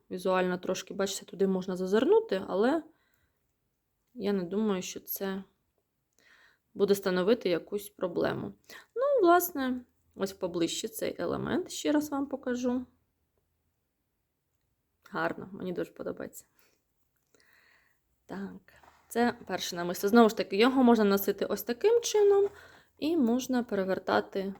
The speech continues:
в цю сторону. Тобто, залежно від того, з якої сторони вам хочеться зробити цей акцент. Е, так, напевно, все ж таки не можна, тому що тут буде видно замочок. Ну, в принципі, я все ж таки думаю, що так гарніше.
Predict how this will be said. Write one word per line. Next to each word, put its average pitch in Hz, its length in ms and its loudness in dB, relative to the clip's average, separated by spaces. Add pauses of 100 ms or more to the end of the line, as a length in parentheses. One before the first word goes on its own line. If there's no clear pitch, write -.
(380)
в - 120 -14
цю 190 120 -2
сторону. 170 560 -2
Тобто, - 260 -8
залежно 202 460 4
від 175 140 -6
того, 185 260 0
з 165 60 -4
якої 208 300 6
сторони 190 360 0
вам 180 160 -2
хочеться 180 460 -6
зробити 175 400 -4
цей 175 220 -4
акцент. 349 600 -2 (720)
Е, 220 240 0
так, 214 260 -2
напевно, 196 340 0
все 185 160 -10
ж - 80 -14
таки 196 220 -8
не 202 140 2
можна, 403 560 6 (120)
тому 320 200 -2
що 285 160 -2
тут 262 140 -6
буде 233 240 4
видно 220 320 2
замочок. 208 600 -2 (720)
Ну, 311 100 0
в 294 60 2
принципі, 277 400 6
я 208 60 10
все 208 160 2
ж - 60 -8
таки 190 300 -2
думаю, 185 360 -6
що - 140 -16
так - 220 -8
гарніше. 175 480 -4